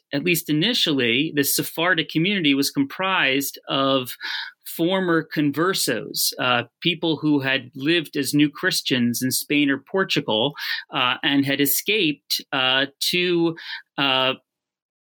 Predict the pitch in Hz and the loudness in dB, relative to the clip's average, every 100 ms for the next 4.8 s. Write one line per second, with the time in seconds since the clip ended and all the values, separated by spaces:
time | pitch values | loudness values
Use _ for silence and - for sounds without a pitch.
0 | _ 160 147 151 - 127 123 120 127 147 | _ -2 0 0 0 0 2 2 2 0
1 | 135 143 143 139 143 165 165 160 160 - | 0 0 0 0 0 0 0 0 -4 -6
2 | - 143 143 123 - - _ _ 135 139 | -2 0 0 -2 -14 -16 _ _ -2 -2
3 | - 190 220 202 147 127 117 - 120 120 | 0 0 0 -2 -2 -2 -2 0 2 2
4 | 139 - 143 135 127 123 120 | 0 -2 0 0 0 0 0